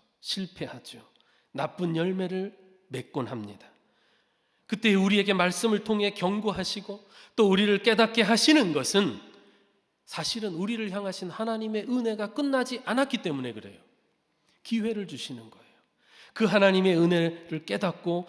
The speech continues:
속히 우리 자신을 바로잡아야 하는 것입니다.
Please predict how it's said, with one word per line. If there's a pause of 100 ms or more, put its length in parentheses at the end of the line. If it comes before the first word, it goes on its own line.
(120)
속히
우리
자신을
바로잡아야
하는
것입니다.